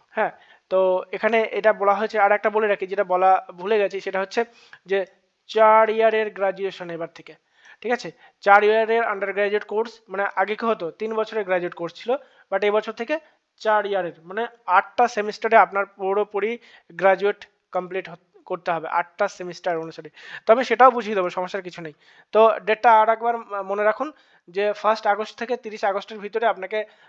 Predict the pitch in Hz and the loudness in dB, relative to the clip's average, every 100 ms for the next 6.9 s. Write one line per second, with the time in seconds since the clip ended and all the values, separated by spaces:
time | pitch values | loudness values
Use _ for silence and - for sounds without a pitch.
0 | _ 185 - 208 220 - 247 240 254 277 | _ -16 -10 -4 -4 -4 -6 -2 0 0
1 | 208 196 214 - 285 349 190 180 190 185 | -4 -8 -8 -4 -2 0 0 -2 -4 -4
2 | 180 202 196 190 180 180 170 185 214 214 | -4 -8 -6 -6 -6 -4 -4 -2 -2 -2
3 | 202 208 202 - 202 - 165 147 _ _ | -2 -4 -2 -2 -4 -4 -14 -14 _ _
4 | - 190 247 247 254 247 240 226 226 214 | 4 8 8 6 0 -6 -6 -4 -6 -6
5 | 220 220 202 185 185 185 175 185 202 202 | -8 -6 -4 -6 -8 -6 -2 0 -2 -6
6 | _ - - - 190 185 185 208 | _ -20 -14 -6 -4 0 0 0